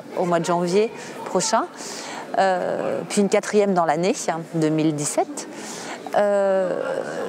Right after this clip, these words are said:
je me suis inspirée d'un, euh, d'un,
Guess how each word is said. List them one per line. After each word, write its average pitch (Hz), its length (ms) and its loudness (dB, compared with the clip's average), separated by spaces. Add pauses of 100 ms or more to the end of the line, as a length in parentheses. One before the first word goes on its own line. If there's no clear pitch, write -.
(120)
je 180 140 0
me 220 100 6
suis - 220 0
inspirée 247 580 2
d'un, 190 640 2 (800)
euh, 104 380 4
d'un, 175 680 2